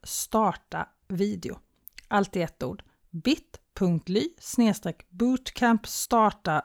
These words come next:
video. Små bokstäver, allt i ett ord. Och du hittar länken i beskrivningen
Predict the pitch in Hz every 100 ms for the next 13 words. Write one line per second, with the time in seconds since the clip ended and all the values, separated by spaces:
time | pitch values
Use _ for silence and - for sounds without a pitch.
0 | - 175 180 170 160 147 - 285 285 285
1 | - 214 208 - 208 190 196 170 180 165
2 | - - - - 196 180 220 _ 185 175
3 | - _ - 190 185 175 156 143 - 160
4 | 185 180 156 - 175 143 139 143 147